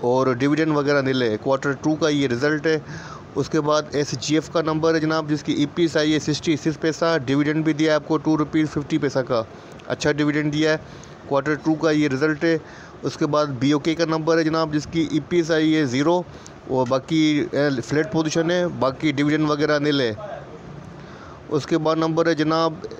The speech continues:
एचजीआईएल का, जिसकी ईपीएस आई है टेन रुपीज़ फिफ्टी सिक्स पैसा और bonus share भी दिया है आपको ट्वेंटी फ़ाइव परसेंट। उसके बाद number है जनाब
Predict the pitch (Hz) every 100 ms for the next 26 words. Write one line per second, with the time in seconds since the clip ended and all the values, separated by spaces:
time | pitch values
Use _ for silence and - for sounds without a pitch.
0 | - - 160 143 143 160 160 165 165 170
1 | 160 156 143 160 190 196 185 160 156 156
2 | 160 147 165 165 160 170 165 160 147 160
3 | 139 151 170 151 170 165 - - - -
4 | - 131 135 131 135 156 165 165 160 160
5 | 156 160 160 147 160 160 160 151 160 151
6 | 147 151 147 165 160 - - - - -
7 | - 139 127 - 160 143 156 170 170 165
8 | 170 160 160 165